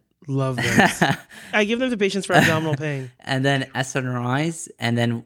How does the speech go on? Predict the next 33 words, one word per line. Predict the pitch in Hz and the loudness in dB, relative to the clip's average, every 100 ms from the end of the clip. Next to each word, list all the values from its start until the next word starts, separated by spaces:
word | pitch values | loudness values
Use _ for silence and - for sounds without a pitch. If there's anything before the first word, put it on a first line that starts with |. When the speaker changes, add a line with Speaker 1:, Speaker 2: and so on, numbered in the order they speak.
| - | -6
Speaker 2:
I | 120 | -4
said | - 123 110 | 2 0 2
voltage-gated | 135 147 135 123 127 117 120 117 - - | -2 -2 -4 -4 0 2 0 -2 -8 -2
sodium | - 120 120 110 | 2 4 4 2
blockers, | 113 107 - 113 104 | 0 -2 0 0 0
which | 107 - | -4 -6
is | 101 104 - | -8 -8 -4
valproic | 110 101 113 104 | -4 -4 -8 -6
acid, | 107 107 - 107 | -4 -6 -6 -6
lamotrigine, | 98 98 101 98 98 104 104 | -4 -6 -6 -10 -6 -4 -2
and | 117 | 2
those | 160 | 4
are | 147 | 4
less | 113 117 117 | 4 2 0
commonly | - 113 117 131 131 | -2 0 2 2 2
used. | 139 165 - - _ | 2 0 -4 -16 _
Most | 117 117 127 127 | -2 2 2 2
people | - 123 113 | 2 2 2
are | 110 | 0
going | 104 107 | 2 0
to | |
use | 104 104 - | 0 -2 -4
gabapentin, | - 113 107 - 107 - 104 - | -2 -2 -2 -4 -6 -4 -10 -10
pregabalin, | - 104 101 95 98 98 98 _ _ _ _ _ | -8 -2 -2 -2 -2 -4 -6 _ _ _ _ _
amitriptyline | 104 98 95 107 - 120 92 92 | 0 0 0 -6 -6 -6 -4 -4
for | 104 | -4
these | 95 - | -6 -8
patients. | - 98 95 104 98 - - - - | -10 -10 -8 -10 -10 -12 -18 -18 -6
Speaker 1:
So | - 220 - - | 0 0 0 0
after, | 226 - - 214 | 0 0 -4 2
so, | 208 185 - - - - - | 4 4 0 -10 -20 -20 -2
you | 170 151 | 2 2
know, | 139 | 2